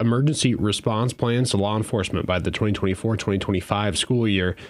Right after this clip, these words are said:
The bill establishes a fund for installing radios connected to the statewide interoperable communication system to enhance coordination between responding agencies in the event of an emergency.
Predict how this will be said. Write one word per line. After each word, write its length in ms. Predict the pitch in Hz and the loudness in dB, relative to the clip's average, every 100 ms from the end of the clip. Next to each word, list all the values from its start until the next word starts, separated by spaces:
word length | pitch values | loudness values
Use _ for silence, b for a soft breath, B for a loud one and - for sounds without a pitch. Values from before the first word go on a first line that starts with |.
| B B - | B B -2
The 60 | |
bill 200 | 104 104 | 0 0
establishes 540 | 92 107 101 101 101 90 | 0 0 0 0 0 0
a 60 | |
fund 440 | - 113 110 123 117 | 0 0 2 0 2
for 160 | 104 | 0
installing 580 | 92 - 107 104 95 82 | 0 0 0 2 0 0
radios 580 | 98 120 147 110 170 - | 0 2 2 2 0 0
connected 400 | 110 101 - 95 | 0 0 0 -2
to 60 | - | -4
the 100 | 92 | -4
statewide 540 | - 113 98 107 101 | 0 0 0 0 0
interoperable 680 | 101 98 104 95 104 98 95 | 0 0 0 0 0 0 0
communication 580 | 107 95 - 139 147 135 | 0 0 0 0 2 2
system 400 | 143 123 131 123 | 2 2 0 2
to 140 | 110 | 2
enhance 360 | 101 107 117 113 | 2 2 0 0
coordination 600 | - 110 101 95 101 98 B B | -2 0 0 2 0 -2 B B
between 400 | - - 110 92 - | -6 0 0 0 -2
responding 520 | 98 - 104 101 87 | -2 -2 -2 0 2
agencies 600 | 98 95 104 95 104 87 | 0 0 0 0 0 2
in 100 | 92 | 2
the 100 | 104 | 2
event 280 | 87 104 101 | 2 2 2
of 100 | 87 | 0
an 80 | 90 | 2
emergency. 640 | 101 104 92 - 92 | 2 2 0 0 0